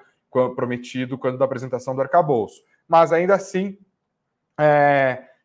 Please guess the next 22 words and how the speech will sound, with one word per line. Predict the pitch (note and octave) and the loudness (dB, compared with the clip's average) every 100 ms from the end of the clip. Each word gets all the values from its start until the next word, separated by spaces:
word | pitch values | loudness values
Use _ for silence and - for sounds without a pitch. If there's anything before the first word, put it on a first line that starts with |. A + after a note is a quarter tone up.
| _ | _
que, | - D#3 D#3 D3 B2+ | -8 -4 -2 -4 -6
a, | - G#2 - | -10 -16 -8
a, | B2+ C3 | -2 0
ainda | D3 E3 E3 | 0 0 -4
que | E3+ D3 | -6 -10
na | |
discussão | C#3 - C#3+ C#3+ | -12 -14 -10 -10
do | D3 | -8
comitê | E3+ F3 F3 D#3 | -10 -8 -6 -8
tenha | F3 E3 | -8 -12
se | D#3+ | -12
enfatizado | D#3 D#3 D#3 C#3 C#3 C3+ | -10 -10 -6 -4 -2 -4
o | |
comprometimento | - G#3+ A3+ D3+ B2 A#2 G2 G#2 A2 A2+ | 0 0 0 -6 -10 -12 -14 -12 -12 -8
e | C#3+ | -4
a | E3 | -2
apresentação | F3+ C#3+ C3 B2 A2 B2+ | -2 -6 -10 -14 -14 -12
de | B2+ | -10
medidas | C3+ B2 A2+ B2 | -10 -10 -10 -10
para | - A#2+ | -4 -6
a | |
consecução | - G#2+ - B2+ - A2+ | -6 -16 -18 -20 -8 -8